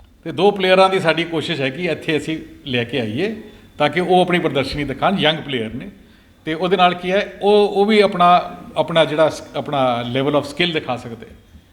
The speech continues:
ਕਿ ਉਹਨਾਂ ਦੀ ਕਾਬਲੀਅਤ ਕਿੰਨੀ ਕੁ ਹੈਗੀ ਆ। ਦੂਜਾ ਇਹ ਕਿ ਸਾਡੇ ਕੋਲ ਸਾਬਕਾ ਜਿਹੜੇ ਇੰਡੀਅਨ ਨੈਸ਼ਨਲ ਟੀਮ ਦੇ ਖਿਡਾਰੀ ਆ, ਉਹਨਾਂ ਨੂੰ ਵੀ ਅਸੀਂ ਨਾਲ ਜੋੜਿਆ ਹੈ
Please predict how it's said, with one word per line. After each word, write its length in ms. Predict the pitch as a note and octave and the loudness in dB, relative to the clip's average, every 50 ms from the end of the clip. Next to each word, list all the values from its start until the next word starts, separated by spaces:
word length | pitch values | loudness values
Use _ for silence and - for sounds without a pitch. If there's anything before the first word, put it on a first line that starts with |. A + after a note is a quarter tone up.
| _ - - - - | _ -20 -20 -20 -12
ਕਿ 60 | - | -6
ਉਹਨਾਂ 180 | D3 D3 D3 C#3+ | 0 2 2 2
ਦੀ 80 | D3 | 2
ਕਾਬਲੀਅਤ 400 | D3 - C3+ B2 A#2 B2+ D3 C#3 | 2 2 2 2 2 0 -2 -2
ਕਿੰਨੀ 240 | - - A2 A#2 A#2 | -4 -4 -2 -2 -2
ਕੁ 100 | A2+ A2 | -4 -6
ਹੈਗੀ 200 | G2+ G2+ A2 B2 | -8 -10 -10 -12
ਆ। 40 | D#3 - - - - - - - - - - - - | -14 -16 -20 -20 -20 -20 -20 -20 -20 -20 -18 -6 -4
ਦੂਜਾ 320 | E3 G3 G3 G#3+ A3+ A3 | -2 0 4 4 6 6
ਇਹ 140 | A3 A3+ A3+ | 6 6 4
ਕਿ 380 | A3+ A3+ A3+ A3+ A3+ A3 G#3+ G#3 | 2 2 4 6 6 6 6 4
ਸਾਡੇ 280 | A3 - D#3 D3+ F3 | 2 -2 -2 -2 -2
ਕੋਲ 180 | F3+ - G3+ F#3+ | 0 -2 -2 -2
ਸਾਬਕਾ 480 | G3 - C#3+ C#3 D3 D3 - - G3+ F#3+ | 0 0 2 2 2 2 0 0 0 2
ਜਿਹੜੇ 440 | D#3+ F3 F#3 G3 G3 F#3+ F#3+ - - - - E3+ | 2 2 2 2 2 2 0 -4 -10 -12 -8 -8
ਇੰਡੀਅਨ 380 | E3 E3 F3+ F#3+ G3 G3 G3 F#3+ - - - - - D3 | -4 0 2 2 2 2 2 -2 -6 -10 -14 -10 -4 0
ਨੈਸ਼ਨਲ 420 | D#3 E3+ F3 - - F#3+ G#3+ G#3 | 0 0 0 0 -2 0 0 0
ਟੀਮ 340 | G#3 G#3+ F#3+ D#3 C#3+ C3+ B2 | 0 -2 -4 -6 -6 -4 -4
ਦੇ 120 | A#2 A2 F#2+ F#2 - - - _ _ _ _ | -6 -6 -6 -8 -14 -20 -20 _ _ _ _
ਖਿਡਾਰੀ 360 | - D#3+ D3 B2 C3+ D3+ D3+ | 0 0 2 2 0 -2 -4
ਆ, 80 | E3 D3+ E3+ | -6 -8 -6
ਉਹਨਾਂ 180 | F3+ F#3+ G#3+ G#3 | -4 -2 0 0
ਨੂੰ 140 | G3 G3+ F#3+ | 0 -2 -2
ਵੀ 140 | F#3 F3+ E3+ | -2 -2 -4
ਅਸੀਂ 260 | - - E3 D#3 D#3 - - | -4 -6 -10 -14 -14 -12 -10
ਨਾਲ 180 | C3+ C3 C3 B2+ | -8 -6 -6 -6
ਜੋੜਿਆ 260 | A#2+ A#2+ A2 G2 F#2+ | -6 -8 -8 -10 -12
ਹੈ 100 | F#2+ - | -18 -20